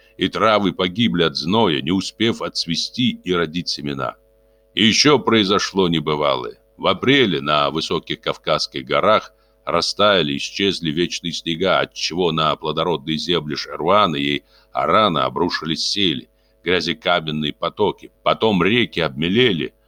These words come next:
открыв человеческому взору белое сухое дно.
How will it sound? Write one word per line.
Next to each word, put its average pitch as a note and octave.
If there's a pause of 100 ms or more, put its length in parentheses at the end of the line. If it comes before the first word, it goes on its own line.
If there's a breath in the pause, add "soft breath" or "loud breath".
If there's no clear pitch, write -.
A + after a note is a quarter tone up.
открыв G2+
человеческому D#2+
взору E2+
белое G2
сухое D2+
дно. C2+